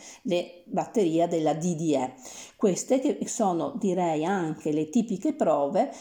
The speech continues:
che vengono frequentemente usati nei servizi per fare diagnosi di disturbo specifico, ehm, dell'apprendimento della lettura o la dislessia. Nel manuale e in particolare nella tabella tre punto uno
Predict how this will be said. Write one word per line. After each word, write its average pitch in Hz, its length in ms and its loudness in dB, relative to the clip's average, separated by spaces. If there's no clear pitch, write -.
che 262 120 0
vengono 185 380 0
frequentemente 196 720 0
usati 165 500 0
nei 180 160 0
servizi 262 840 -2
per 190 260 4
fare 185 280 0
diagnosi 180 720 0
di 190 260 -2
disturbo 170 420 0
specifico, 160 920 -4
ehm, 160 580 0
dell'apprendimento 156 760 -2
della 143 240 0
lettura 143 760 -4
o 170 240 0
la 165 100 0
dislessia. 143 260 -4
Nel 233 240 4
manuale 175 720 4
e - 80 -2
in 165 120 0
particolare 170 720 2
nella 147 220 0
tabella 165 400 2
tre 156 180 -4
punto 233 340 2
uno 202 320 0